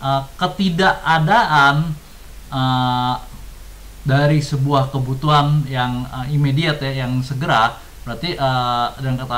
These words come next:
lain di sini dikatakan ketidakadaan function, uh, untuk handle reject ya secara langsung di masing-masing den ini ya. Itu lebih mudah ya ditinggalkan,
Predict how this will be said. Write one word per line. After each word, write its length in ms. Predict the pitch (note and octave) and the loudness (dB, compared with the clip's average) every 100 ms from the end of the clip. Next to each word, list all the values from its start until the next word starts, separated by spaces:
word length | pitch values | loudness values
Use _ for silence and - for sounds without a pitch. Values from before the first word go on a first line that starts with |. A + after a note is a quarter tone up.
| D3 | -2
lain 100 | F3+ | -2
di 80 | C#3+ | -4
sini 480 | B2+ A#2+ D#3+ F3 E3 C3 | -4 -4 -4 -4 -6 -8
dikatakan 560 | A#2+ A#2+ A#2+ D#3 F3+ - - - - - - - - - - | -8 -8 -4 -2 -2 -8 -16 -18 -20 -20 -20 -20 -20 -16 -6
ketidakadaan 960 | D3+ E3+ D3 C#3+ C#3+ D3 C#3 G3 G#3+ - | -2 2 4 4 4 4 4 4 2 2
function, 720 | D#3+ D3+ D3 F#3+ G3+ F#3+ D#3+ - - - - - - - C#3 | 2 2 2 2 2 2 0 -8 -16 -16 -16 -18 -18 -14 -4
uh, 400 | C3+ C3+ C3 - | 0 2 0 -2
untuk 320 | D3 D3 D3+ | -2 -2 -2
handle 320 | E3+ F3 D3+ | -2 0 2
reject 320 | D#3 C#3+ D#3+ | 2 2 -2
ya 240 | - C3 C3 | -2 -4 -4
secara 480 | - - C#3 B2 A#2+ | -10 -10 -4 -2 0
langsung 480 | A#2 B2+ D#3 F3+ | 0 0 -2 -2
di 160 | C3+ A#2 | -4 -4
masing-masing 480 | A2+ B2+ A2+ G#2+ A#2 | -6 -6 -6 -6 -6
den 240 | A2+ A2 | -6 -4
ini 400 | G#2+ G2+ A2 D3 - - - - - - | -4 -4 -4 -4 -6 -18 -18 -18 -16 -12
ya. 320 | G#2 G#2 A2 - - - - - - - - - - - - - - - | -8 -6 -8 -12 -18 -18 -18 -20 -20 -20 -20 -20 -20 -20 -20 -20 -20 -12
Itu 320 | D#3+ D3 A3+ | -8 -4 0
lebih 240 | G3+ F3 E3+ | 2 2 2
mudah 560 | D#3 D#3+ G#3 D#3 - | 4 4 4 0 -6
ya 160 | C#3 C#3+ | -4 -2
ditinggalkan, 960 | D3 C#3 D3 D3 C#3 C3 C3 F3 F#3 | 0 -2 0 2 2 2 0 0 0